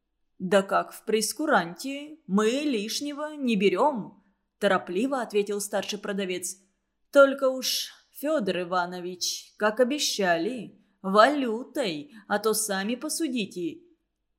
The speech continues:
"Хорошо, хорошо", кивнул покупатель и, расстегнув пальто, достал бумажник. "Сейчас покупочку завернем", суетился старый продавец.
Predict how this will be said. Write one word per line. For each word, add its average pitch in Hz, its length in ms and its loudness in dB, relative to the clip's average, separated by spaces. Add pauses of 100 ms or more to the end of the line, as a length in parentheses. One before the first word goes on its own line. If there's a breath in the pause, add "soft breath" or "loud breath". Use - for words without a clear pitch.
(240)
"Хорошо, 208 1000 2
хорошо", 196 1300 -4 (420)
кивнул 220 480 0
покупатель 214 800 -4
и, 233 120 -4
расстегнув 220 600 -4
пальто, 196 400 -2
достал 240 420 -4
бумажник. 202 680 -6 (1000)
"Сейчас 214 680 0
покупочку 294 1000 -2
завернем", 214 840 -2 (580)
суетился 233 680 0
старый 220 380 2
продавец. 208 720 -4